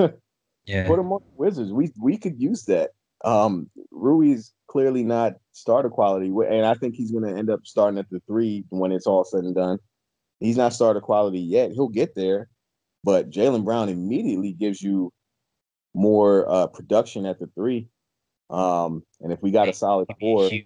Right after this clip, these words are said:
Speaker 1: step up.
Speaker 2: Yeah. <laughs> Um, I think, I think Tatum, uh, Jaylen Brown would really shine, uh, on the, on the Wizards, especially next to John and Brad and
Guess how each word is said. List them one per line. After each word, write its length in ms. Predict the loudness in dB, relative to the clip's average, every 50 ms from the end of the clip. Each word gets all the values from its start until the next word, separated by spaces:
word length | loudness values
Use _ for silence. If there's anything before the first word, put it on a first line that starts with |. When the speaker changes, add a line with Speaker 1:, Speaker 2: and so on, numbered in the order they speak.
| _ _
Speaker 1:
step 320 | -20 -12 _ -8 -6 -4
up. 260 | -2 -4 -4 -4 -6 _ _ -20 -20 _ _ _ _ _ _ _ _
Speaker 2:
Yeah. 380 | 2 2 4 4 0 -2 -2 -4 _ _ _ _ _ _ -20 -20 _ -2
<laughs> 120 | 0 0 0 -6 _ _ _ _ _
Um, 460 | -4 0 2 2 2 2 0 -4 -10 -14 _ _ -4 -2
I 120 | -2 -2
think, 180 | -2 -2 -2 -2
I 80 | -2
think 240 | 0 0 -2 -2 0
Tatum, 380 | -2 -2 0 0 -2 -6 -4 -2
uh, 200 | -2 -2 -2 -4 _ _ -18 -18 -18 -18 _ _ -4
Jaylen 240 | 0 2 2 2 2
Brown 240 | 2 2 2 2 0
would 140 | -2 -4 -2
really 220 | -2 -2 -2 -2
shine, 480 | -6 -4 -6 -4 -2 -2 -2 -2 -4 -6 _ _ -8
uh, 380 | -2 0 2 2 4 4 2 0 _ _ _ _ _
on 200 | -2 0 0 0
the, 80 | 0 -2
on 140 | -2 -2 -2
the 60 | -2
Wizards, 400 | 0 0 0 0 0 -4 -6 -6
especially 380 | -12 -2 0 0 0 0 -2 -4
next 240 | -2 -2 -4 -4 -4
to 240 | -2 -2 -2 -2 -6 _ _ _ _ _ _ _ _ -10
John 320 | -4 -2 0 0 0 0
and 120 | 0 -2 0
Brad 460 | 2 2 4 4 4 2 0 0 -2
and 260 | -2 -6 -8 -12 -14